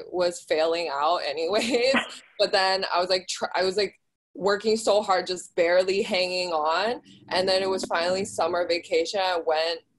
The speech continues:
back to Vancouver and I got a job and I started doing, like, shows here. And I was fully prepared to go back in September.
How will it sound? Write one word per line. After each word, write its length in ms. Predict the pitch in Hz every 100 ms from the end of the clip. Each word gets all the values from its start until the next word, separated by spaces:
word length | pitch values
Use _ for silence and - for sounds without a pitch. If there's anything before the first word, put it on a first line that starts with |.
| 175
back 220 | 160 -
to 80 | 202
Vancouver 600 | 175 160 165 165 175 180 170
and 80 |
I 60 | 165
got 240 | 165 170
a 40 | 165
job 380 | 165 147 165 180
and 80 |
I 120 | 160 160
started 400 | - 151 160 156
doing, 200 | 156 151
like, 160 | 143
shows 360 | - 156 147 170
here. 340 | 196 220 233 -
And 100 | 202
I 140 | 202
was 380 | 190 196 202 202 -
fully 440 | 185 214 226 220 170 - _ -
prepared 380 | 190 185 160 165
to 60 |
go 200 | 175 156
back 340 | 156 143 165 175
in 80 | 165
September. 680 | 160 - 175 156 196 247